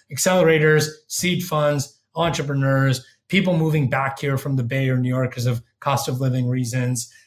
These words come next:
So there's a lot of ingredients there. And I think even, you know, local politicians and the government are waking up to that opportunity to really double down on what they're being given.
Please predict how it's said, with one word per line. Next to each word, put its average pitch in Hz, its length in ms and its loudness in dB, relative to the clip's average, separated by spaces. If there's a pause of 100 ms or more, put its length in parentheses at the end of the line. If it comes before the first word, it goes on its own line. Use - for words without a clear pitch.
So 202 140 2
there's 220 160 6
a 208 60 4
lot 226 200 2
of 226 60 4
ingredients 156 540 0
there. 131 140 -2
And 127 100 -2
I 143 60 -2
think 185 300 0 (280)
even, 185 520 2
you 165 100 0
know, 143 120 4
local 147 380 0
politicians 135 720 -2
and 131 80 -2
the 123 40 0
government 131 540 0
are 123 320 -2 (260)
waking 160 380 0
up 139 160 -2
to - 120 -6
that 127 180 -2
opportunity 127 880 -2 (200)
to 147 100 -4
really 139 400 0 (120)
double 139 360 2
down 127 420 0
on 120 220 -2
what 120 160 -2
they're 131 100 -2
being 117 280 2
given. 127 440 2